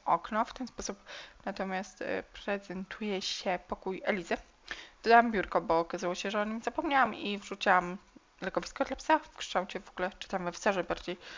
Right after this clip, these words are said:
mięsa jakiegoś, nigdy go nie używałam. E, no i najważniejsze, mm, w poprzednim odcinku w sumie zrobiłam pokój naszej Idze. Nie jest on jakoś szałowy, bo będę raczej nad nim jeszcze pracowała, ale pomyślałam, że przydałoby się, żeby miała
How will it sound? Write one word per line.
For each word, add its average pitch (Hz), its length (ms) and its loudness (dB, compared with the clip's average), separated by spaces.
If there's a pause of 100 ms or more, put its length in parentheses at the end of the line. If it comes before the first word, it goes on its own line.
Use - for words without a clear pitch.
(240)
mięsa 202 280 2
jakiegoś, 202 480 -2
nigdy 202 220 -4
go 208 100 -6
nie 202 100 -4
używałam. 226 420 4 (500)
E, 254 180 2
no 247 120 4
i 262 100 2
najważniejsze, 247 840 4 (220)
mm, 247 240 -8
w - 80 -18
poprzednim 262 440 -2
odcinku - 400 -6
w - 60 -12
sumie 240 220 -4
zrobiłam 240 380 2
pokój 185 300 -4 (140)
naszej - 360 -4
Idze. 196 200 2 (1120)
Nie 254 140 0
jest 240 160 0
on 208 140 0
jakoś 208 220 -4
szałowy, 254 420 4
bo 196 300 2
będę 196 380 0
raczej 190 280 -6
nad 202 240 -4
nim 208 180 -6
jeszcze 226 200 -2
pracowała, 359 600 8
ale 233 180 8
pomyślałam, 196 640 -2
że 175 180 -4
przydałoby 175 460 -2
się, - 180 -6
żeby 165 560 -6
miała 170 400 -2